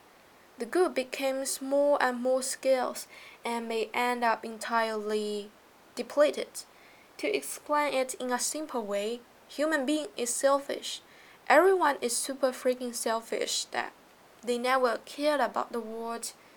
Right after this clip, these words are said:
scarcity from the first sight. When somebody can't find a proper place in real life to give vent to his or her resentment,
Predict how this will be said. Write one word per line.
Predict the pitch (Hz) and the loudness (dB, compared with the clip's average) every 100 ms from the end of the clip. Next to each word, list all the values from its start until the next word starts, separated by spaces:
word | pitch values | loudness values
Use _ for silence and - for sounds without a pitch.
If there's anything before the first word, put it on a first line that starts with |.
| - - | -20 -12
scarcity | - - 285 277 262 220 208 - - - | -10 6 6 6 2 -4 -8 -10 -20 -6
from | 226 | -4
the | 226 | -4
first | 220 214 214 | -4 -4 -2
sight. | - - - - - - - - - - - - - - | 2 2 2 -6 -10 -14 -20 -20 -20 -20 -20 -20 -20 -10
When | - 254 247 - | 4 6 6 0
somebody | - 285 311 311 | 2 4 2 0
can't | 294 302 311 | -2 0 0
find | - 285 269 | 2 0 2
a | |
proper | 269 - 269 269 254 | -2 0 0 2 0
place | - - 254 262 254 | -2 2 4 4 2
in | - 233 | -2 -4
real | 226 233 233 | -4 -2 0
life | 226 226 | 0 -2
to | - | -6
give | 233 - 233 | -8 0 -2
vent | 202 208 233 233 240 - - - - | 0 0 2 2 0 -4 -6 -20 -12
to | - 240 | -4 -4
his | 233 277 277 | -2 -2 0
or | 254 247 | 0 0
her | 247 254 254 | -2 0 0
resentment, | 233 233 - 247 226 233 226 233 | 2 0 2 0 0 -6 -6 -10